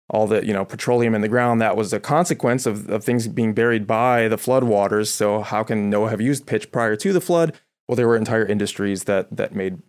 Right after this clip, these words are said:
that pitch without using petroleum from the ground. There were other sources. Um,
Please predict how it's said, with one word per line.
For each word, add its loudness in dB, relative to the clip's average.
that -8
pitch -8
without -4
using -6
petroleum -6
from -10
the -8
ground. -8
There -6
were -4
other -4
sources. -8
Um, -10